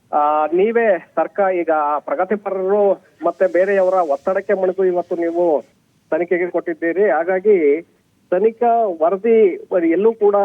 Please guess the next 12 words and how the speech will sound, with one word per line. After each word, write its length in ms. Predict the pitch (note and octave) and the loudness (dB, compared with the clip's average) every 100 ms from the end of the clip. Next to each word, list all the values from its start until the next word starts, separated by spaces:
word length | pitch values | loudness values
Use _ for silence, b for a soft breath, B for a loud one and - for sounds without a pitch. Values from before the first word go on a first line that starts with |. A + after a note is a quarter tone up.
| F3+ D3+ - | 0 -4 -6
ಸತ್ಯಾಂಶಗಳನ್ನ 680 | - - G3 F#3+ F#3 F#3 F3+ F3 | -12 -2 -2 -2 -4 -2 -2 0
ನೀವು 220 | E3+ E3+ | -2 0
ಹೇಳ್ತಾ 300 | E3 D#3 E3 | -2 -2 -2
ಇಲ್ಲ. 300 | D#3 E3 F#3+ | -2 -2 -4
ಸೋಷಿಯಲ್ 440 | F#3 D#3+ - G3 | -2 -6 0 0
ಮೀಡಿಯಾಗಳಲ್ಲಿ 920 | F#3+ F3+ F3 E3 E3+ E3+ F3+ E3+ D3 - | 2 0 0 0 -2 0 -2 -2 -4 -2
ಆ 200 | D#3 D#3 | -2 -2
ಕ್ಷೇತ್ರದ 480 | - F#3+ F#3+ F#3+ F3 | -2 -6 -4 -2 -2
ಬಗ್ಗೆ 260 | E3 D#3 F3 | -4 -4 -2
ಅಪಪ್ರಚಾರಗಳು 800 | D#3+ E3 D#3+ F3 - E3+ D#3+ E3 | -2 -2 -6 -6 -2 -4 -2 -2
ಆಗ್ತಾ 320 | D3+ D3 - | -2 -2 -4
ಇದೆ. 500 | D3+ D3 F3 - _ | -4 -2 -4 -6 _